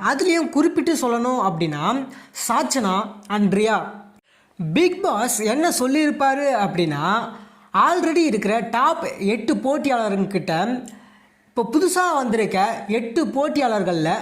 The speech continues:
ரெண்டு பேரை செலக்ட் பண்ணி, அவங்க ரீப்ளேஸ்மெண்ட்டுக்கு ரொம்ப தகுதியானவங்க அப்படின்னு ஒரு காரணம் சொல்லுங்க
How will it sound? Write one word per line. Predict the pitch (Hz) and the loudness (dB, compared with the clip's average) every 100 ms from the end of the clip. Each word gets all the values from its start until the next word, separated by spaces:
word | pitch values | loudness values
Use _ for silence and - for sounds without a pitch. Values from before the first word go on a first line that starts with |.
| 185 | -2
ரெண்டு | 214 311 330 247 | 0 0 0 -2
பேரை | 277 320 - | 0 0 0
செலக்ட் | 202 214 226 - | 0 0 -2 -4
பண்ணி, | 196 151 156 220 240 - - - - | -2 0 0 0 -2 -8 -16 -20 -4
அவங்க | 180 277 330 254 226 254 233 | 0 0 0 -2 0 -2 -2
ரீப்ளேஸ்மெண்ட்டுக்கு | 202 302 381 277 254 247 214 208 208 208 240 165 | 0 2 2 0 -2 -2 -2 -2 -2 -2 -2 -2
ரொம்ப | 190 233 269 302 | -2 0 0 -2
தகுதியானவங்க | 233 220 269 247 233 226 208 196 208 214 170 - - - | -2 -2 0 0 0 0 0 0 2 0 -2 -6 -16 -4
அப்படின்னு | 214 226 208 190 220 254 | -2 0 0 2 0 -2
ஒரு | 240 262 214 | 0 0 0
காரணம் | 220 220 302 294 | 0 2 2 0
சொல்லுங்க | 247 196 180 196 185 | 2 2 2 0 -2